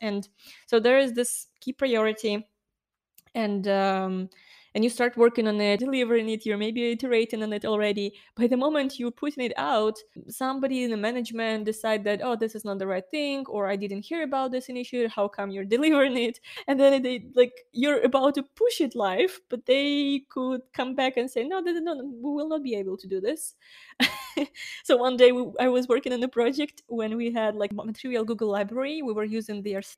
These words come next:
Material Google library components. We build everything around it, w-, about the behaviors, about the interactions, the statuses and stuff like that. And then we're about to push it. <laughs> And then somebody from the management is saying,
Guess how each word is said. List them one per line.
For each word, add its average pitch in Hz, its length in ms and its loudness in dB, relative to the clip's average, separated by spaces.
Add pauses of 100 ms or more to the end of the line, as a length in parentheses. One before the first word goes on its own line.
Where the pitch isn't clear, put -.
(160)
Material 196 440 -6
Google 185 380 -12 (260)
library 185 380 -6
components. 254 540 -4 (460)
We 233 260 2 (160)
build 247 340 2
everything 226 400 -2
around 208 380 -2
it, 330 280 -6 (100)
w-, 208 220 -12
about 196 420 0
the 202 60 -4
behaviors, 254 680 0
about 190 320 -4
the 190 80 -4
interactions, 240 840 -6 (100)
the 190 360 -4
statuses 262 680 -6
and 202 100 -8
stuff - 220 -8
like 247 120 -10
that. 277 240 -2 (300)
And 247 140 2
then 277 120 4
we're 277 160 2
about 262 340 4
to 247 60 -6
push - 340 -2
it. 214 220 2 (320)
<laughs> - 240 2
And 240 140 6
then 233 140 6
somebody 247 280 2
from 262 160 -4
the 269 60 0
management 240 440 -4
is 262 120 -6
saying, 202 380 -4